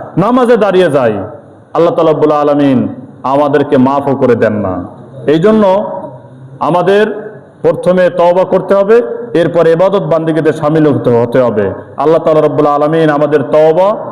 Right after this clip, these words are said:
এবং ইবাদত বান্দেগি সঠিকভাবে আদায় করার মতন আল্লাহ সেই তৌফিক আমাদেরকে দান করুক, সকলে বলে আমিন। কোরআন অনুপাতে মৃত্যুর আগ পর্যন্ত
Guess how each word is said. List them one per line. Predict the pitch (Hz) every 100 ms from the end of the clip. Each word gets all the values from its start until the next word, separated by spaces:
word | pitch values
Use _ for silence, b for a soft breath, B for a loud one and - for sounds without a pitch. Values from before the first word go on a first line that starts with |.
| - -
এবং | 139 156 156
ইবাদত | 165 170
বান্দেগি | 151 160 156 156 151
সঠিকভাবে | - - 170 151 147 156 156
আদায় | 143 151
করার | 139 151 147
মতন | 143 135 135 123 - - -
আল্লাহ | 139 147 143
সেই | 135 143 135
তৌফিক | 151 147 147 151
আমাদেরকে | 147 143 143 135 135
দান | 135 131 123
করুক, | 131 127
সকলে | - 123 127
বলে | 120 120
আমিন। | 117 127 131 113 - - - - - 180
কোরআন | 214 233 233
অনুপাতে | 226 208 202 - 135 107 - - - - - - - 143 135 - 139 135 - - - - - - - -
মৃত্যুর | 175 190 - 220
আগ | 226 226 -
পর্যন্ত | 220 196 214 170 180 143